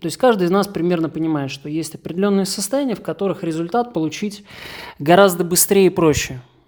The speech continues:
от мира, обратную связь. И вот когда я смотрел Джо Диспенза, да, там в какой-то момент, а,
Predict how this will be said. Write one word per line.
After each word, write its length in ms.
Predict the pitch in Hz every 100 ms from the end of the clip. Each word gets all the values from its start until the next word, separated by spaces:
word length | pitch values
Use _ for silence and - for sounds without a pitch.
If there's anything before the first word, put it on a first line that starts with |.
| 196
от 340 | 160 165 151
мира, 320 | 180 156 131 131
обратную 480 | 151 147 160 160 151
связь. 360 | 160 147 131 - - - - 160 -
И 640 | 220 185 190 175 151 - _ _ _ _ _ _ -
вот 160 | 160 156
когда 220 | 170 180
я 60 | 175
смотрел 380 | 175 170 185
Джо 140 | 170 180
Диспенза, 500 | 180 180 285 254 180
да, 160 | 180
там 500 | 190 170 151 190 247 - _ _ -
в 280 | 226 170 -
какой-то 340 | 180 196 180
момент, 440 | 175 190 262 285 - _ _ _ _ _ _ _ _ _ _ - - - - - _ -
а, 500 | 151 151 147 147